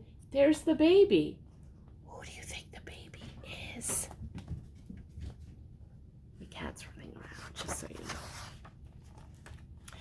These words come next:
Josh looked again at the woman and the child, then limped across the stable. He stopped next to the mother and looked into the baby's face. The baby was crying. He was cold. The woman picked up the baby and put him on the hay next to her.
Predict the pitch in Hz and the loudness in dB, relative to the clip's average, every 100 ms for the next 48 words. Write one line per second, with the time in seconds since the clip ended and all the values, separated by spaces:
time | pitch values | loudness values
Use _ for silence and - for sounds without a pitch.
0 | - - - - 269 392 - 269 262 226 | -14 -16 -10 8 10 10 8 4 4 4
1 | 214 196 180 165 165 165 143 143 - 151 | 6 8 6 6 8 6 6 0 -2 -2
2 | 135 - 247 202 151 147 - 214 214 233 | -2 2 10 10 10 4 2 4 6 8
3 | 339 392 339 - 233 220 - 202 - 233 | 8 6 2 2 4 4 0 -6 0 0
4 | 285 - - - - - - - 311 - | 2 0 -2 -10 -16 -16 -4 6 6 6
5 | 392 294 - 277 277 - 254 233 226 285 | 8 8 8 2 2 4 6 8 8 8
6 | 220 185 214 285 302 254 226 214 196 196 | 8 8 6 4 6 4 4 0 4 4
7 | 165 160 - - 381 - - - - - | 4 0 -2 4 4 4 -2 -10 -16 -18
8 | - - 415 403 330 302 294 - 381 415 | -6 0 6 10 12 10 8 0 2 2
9 | 453 349 170 - - - - - - - | 4 4 4 -4 -14 -16 -18 -16 -8 6
10 | 320 302 - - 311 427 - - - - | 8 8 6 6 6 8 4 2 -10 -14
11 | - - - - 214 202 208 185 156 175 | -16 -18 -18 0 4 10 12 12 8 4
12 | 156 160 - 135 147 135 139 139 143 226 | 0 0 -2 -2 2 2 2 -2 0 2
13 | 190 160 147 147 165 143 131 131 - 147 | 4 4 2 0 -2 -2 -2 -6 -8 -8
14 | 151 135 131 - | -2 -2 -2 -6